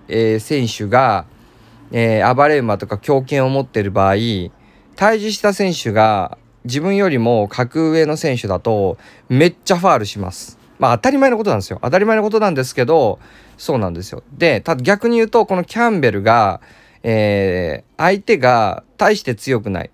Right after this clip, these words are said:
えー、ちょっと前だと、あれなんだっけ？レジェマかな？レジェマかなんか回してた時に気づいたんですけど、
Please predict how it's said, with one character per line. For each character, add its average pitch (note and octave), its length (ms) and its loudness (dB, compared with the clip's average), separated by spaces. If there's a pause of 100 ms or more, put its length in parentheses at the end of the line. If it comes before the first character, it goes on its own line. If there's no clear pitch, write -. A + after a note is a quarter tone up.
え A2 140 -2
ー、 - 20 -4
ち D#3+ 120 -6
ょ - 20 -4
っ - 40 -4
と D3 160 -4
前 C3+ 160 2
だ G#2 100 2
と、 - 160 -6
あ - 20 -2
れ A2 60 -2
な D3 160 -2
ん C#3 40 -4
だ G#2+ 100 -2
っ G2 100 -8
け？ E2+ 160 -10
レ A#2+ 120 0
ジ F3+ 120 0
ェ A3 40 2
マ A#3 140 -2
か A3 120 0
な？ A#3 160 0 (720)
レ C#3 120 -2
ジ F3+ 100 -2
ェ A3+ 40 0
マ A#3 140 0
か A#3 120 4
な A3+ 120 4
ん G#3+ 120 -2
か D3+ 100 2
回 A2 220 4
し - 60 -14
て C3 80 -8
た A#2+ 140 -10
時 G#2 260 -10
に G2 100 -4
気 G#2+ 120 -12
づ A2+ 140 -6
い A2+ 80 -6
た F2+ 120 -2
ん F2 80 -4
で E2+ 80 -6
す - 100 -14
け G#2+ 100 -6
ど、 G#2 420 0